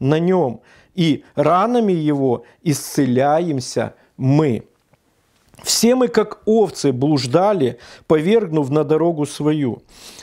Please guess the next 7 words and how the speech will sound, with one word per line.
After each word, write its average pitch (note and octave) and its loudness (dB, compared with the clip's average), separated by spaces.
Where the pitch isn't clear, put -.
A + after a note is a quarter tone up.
и F3+ 2
Господь F#3 0
возложил F3 0
на D#3 0
него C#3+ 0
грех D3+ 0
всех C3 -2